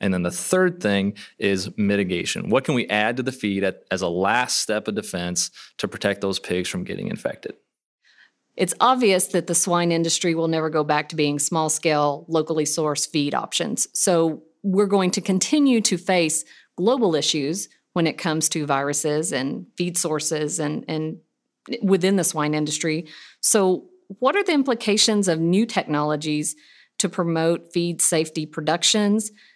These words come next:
Speaker 2: safe pig production? Is there anything that you're working on beyond this right now that you hope to see come to fruition in the near future?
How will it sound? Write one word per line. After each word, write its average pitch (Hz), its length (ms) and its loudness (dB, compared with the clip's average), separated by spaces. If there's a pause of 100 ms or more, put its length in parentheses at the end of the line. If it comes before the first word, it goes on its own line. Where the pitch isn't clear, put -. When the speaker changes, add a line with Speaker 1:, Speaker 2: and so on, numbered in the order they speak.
(100)
Speaker 2:
safe - 400 -2
pig 208 240 -2
production? 196 760 0 (280)
Is 196 100 0
there 226 220 2
anything 339 420 0
that 285 160 2
you're 277 100 -2
working 262 280 0
on 254 200 2
beyond 247 380 0
this - 180 -4
right - 160 -6
now 143 280 0
that 156 260 -4
you 170 160 -2
hope 202 280 -2
to 185 60 -2
see 185 300 0
come 190 240 -2
to 190 80 -2
fruition 185 580 0
in 165 120 0
the 165 40 -2
near 160 160 -2
future? 156 440 -8